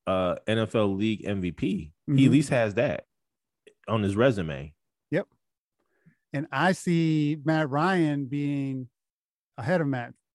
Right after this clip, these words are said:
Speaker 2: Matthew Stafford.
Speaker 1: Mm-hmm.
Speaker 2: So if
Speaker 1: All
Speaker 2: Matt
Speaker 1: right.
Speaker 2: Ryan's ahead of him, I just don't see how Matt Stafford can be considered a Hall of Famer at this point in time. Now, if
Speaker 1: Mm-hmm.
Speaker 2: he goes on a string, a run here, picks up a couple more Super Bowls,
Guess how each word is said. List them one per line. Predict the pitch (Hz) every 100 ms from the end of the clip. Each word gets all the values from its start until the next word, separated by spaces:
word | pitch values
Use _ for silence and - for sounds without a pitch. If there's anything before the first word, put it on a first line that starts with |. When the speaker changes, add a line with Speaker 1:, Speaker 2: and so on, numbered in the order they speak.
| _
Speaker 2:
Matthew | 139 123 - 107
Stafford. | 131 113 - 127 - _ _ 92
Speaker 1:
Mm-hmm. | 107 - - 117 -
Speaker 2:
So | 117
if |
Speaker 1:
All | 123
Speaker 2:
Matt | 156 165
Speaker 1:
right. | 143
Speaker 2:
Ryan's | 202 226 160
ahead | 147 143
of | 127
him, | 127 127 120 123 _ _ _ _ _ _ _ _ _ _ _ _ _ _ -
I | 156
just | 156 151
don't | 147 139
see | - 151
how | 139 135
Matt | 139 143 -
Stafford | 156 151 135 135
can | 131
be | 127
considered | 127 110 143 135 135
a | 131
Hall | 131 131
of | 123
Famer | 143 143 131 135
at | 139 131
this | 135
point | - 131 127
in |
time. | 123 127 113 107 _ _ _ _ 143
Now, | 135
if | 135
Speaker 1:
Mm-hmm. |
Speaker 2:
he | 180
goes | 196 190 175
on | 170
a | 156
string, | - 170 175 180 185 -
a | 139
run | 135 165 175
here, | 147 139 127 120 _ _ _ _ _ _
picks | - 151
up | 160
a | 139
couple | 160 147
more | 143 139
Super | - 208 190
Bowls, | 139 127 120 120 -